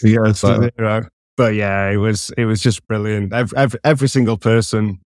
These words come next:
Speaker 2: played their part. That was, that was, it was a statement, I thought. And I thought it was important as well to, like, put the willies up Ipswich by really teaching them a lesson, like, for them to know that they're up against, like, they know now that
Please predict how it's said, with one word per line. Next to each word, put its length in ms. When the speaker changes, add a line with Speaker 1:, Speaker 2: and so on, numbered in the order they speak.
Speaker 2:
played 220
their 100
part. 480
That 160
was, 540
that 100
was, 400
it 80
was 140
a 40
statement, 540
I 160
thought. 360
And 80
I 60
thought 240
it 40
was 120
important 540
as 120
well 280
to, 320
like, 240
put 140
the 80
willies 360
up 160
Ipswich 560
by 240
really 400
teaching 420
them 380
a 60
lesson, 360
like, 280
for 100
them 180
to 100
know 260
that 80
they're 260
up 120
against, 340
like, 200
they 160
know 280
now 300
that 220